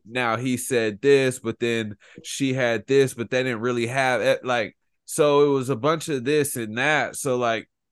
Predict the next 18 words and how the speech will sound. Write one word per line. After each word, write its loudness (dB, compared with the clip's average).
when -4
you 0
have 2
a -2
jury 0
now 0
trying -4
to -8
make -4
a -4
decision -6
off -2
of -6
something -8
like -2
that, 0
I -4
think -8